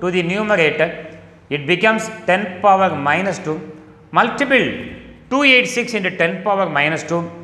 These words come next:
you will get the answer two point eight six.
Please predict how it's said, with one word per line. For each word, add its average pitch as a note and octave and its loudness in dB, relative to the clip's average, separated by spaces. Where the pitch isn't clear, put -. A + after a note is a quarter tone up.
you B2 -6
will C3+ -2
get E3 0
the F3+ 0
answer E3+ 0
two G#3 0
point F3 2
eight A2 -2
six. - -12